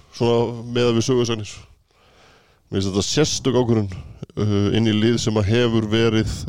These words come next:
að ströggla einmitt með það að það hefur ekkert verið alltaf gaman hjá þeim svona langtími saman á tímabilinu. Þannig að mér finnst þetta, ég er ekki hrifinn af þessu, en þetta, þú veist, við sjáum, sjáum hvað gerist. Hann, hann er góður í körfubolta, það vantar ekki.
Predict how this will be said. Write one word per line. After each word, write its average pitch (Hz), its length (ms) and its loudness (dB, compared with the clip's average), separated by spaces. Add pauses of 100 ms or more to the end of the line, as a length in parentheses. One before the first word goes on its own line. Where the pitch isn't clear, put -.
(120)
að 110 220 0
ströggla - 400 0
einmitt 110 240 0
með 120 160 2
það 120 240 0
að 104 140 2
það 110 140 2
hefur 113 260 2
ekkert 110 180 -4
verið 113 220 2
alltaf - 180 -8
gaman 120 240 0
hjá 113 80 2
þeim 107 180 0
svona 110 220 -2 (1200)
langtími 110 400 0
saman 117 240 2
á 104 80 -6
tímabilinu. 110 520 0 (120)
Þannig 90 240 -2
að 95 80 -4
mér 98 80 2
finnst 95 160 -4
þetta, 95 420 -2 (480)
ég 104 140 0
er 117 80 4
ekki 117 160 0
hrifinn 120 160 2
af 113 80 2
þessu, 104 160 -4 (240)
en 98 240 -2 (1300)
þetta, 85 300 -4
þú 123 240 -6
veist, 117 180 -10
við 113 140 -6
sjáum, 113 240 0
sjáum 117 240 0
hvað 107 100 -6
gerist. 113 240 -6
Hann, 107 140 -2
hann 110 180 0
er 117 80 -4
góður 147 220 2
í - 60 -6
körfubolta, 139 500 2
það 143 180 -4
vantar 123 300 -4
ekki. 104 160 -10